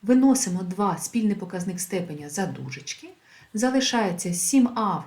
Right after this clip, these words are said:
квадраті мінус десять в квадраті. Розкладуємо на множники. Це буде сім а мінус десять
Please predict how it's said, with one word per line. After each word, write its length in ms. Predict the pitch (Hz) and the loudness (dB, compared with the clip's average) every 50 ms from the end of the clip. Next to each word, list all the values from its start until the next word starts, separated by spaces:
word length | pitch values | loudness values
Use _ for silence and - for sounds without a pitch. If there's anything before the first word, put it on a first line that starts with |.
| - - | -12 -12
квадраті 680 | 156 143 135 135 147 185 277 403 494 494 - - 185 | -12 -10 -8 -6 -4 -4 -4 -4 -6 -8 -8 -4 0
мінус 460 | 170 180 240 349 440 440 330 247 196 | 2 2 2 2 0 0 -2 -2 -2
десять 560 | 175 156 - 160 196 269 320 - - 247 - | -2 -4 -4 -4 -4 -4 -6 -8 -12 -14 -16
в 40 | - | -16
квадраті. 560 | _ - 160 131 131 131 135 131 - _ _ _ _ _ _ _ - - - - _ | _ -12 -12 -10 -10 -12 -14 -14 -16 _ _ _ _ _ _ _ -20 -20 -20 -12 _
Розкладуємо 800 | 311 320 339 339 - - 302 277 262 220 214 214 202 190 180 175 | -4 -2 0 0 0 0 2 4 4 4 4 4 2 2 2 0
на 140 | 165 156 | 0 0
множники. 680 | 143 139 131 131 127 - - - 240 269 - - 415 427 | -2 -2 -2 -2 -2 -2 -4 -6 -6 -8 -6 -6 -6 -6
Це 240 | - - - 330 294 | -6 -4 -2 0 0
буде 360 | 233 226 226 190 175 175 175 | 2 2 0 0 0 0 0
сім 420 | 175 - - - - 294 285 262 269 - | -2 -2 -4 -4 -2 0 0 0 0 2
а 320 | 247 240 220 196 170 139 - - | 2 2 2 2 0 -2 -6 -6
мінус 480 | - 180 180 175 165 156 151 147 147 - | -4 0 2 2 2 0 -2 -6 -8 -10
десять 680 | - 165 226 320 453 523 - - - - - - - | -6 -2 -2 0 0 -2 -4 -6 -8 -10 -12 -16 -20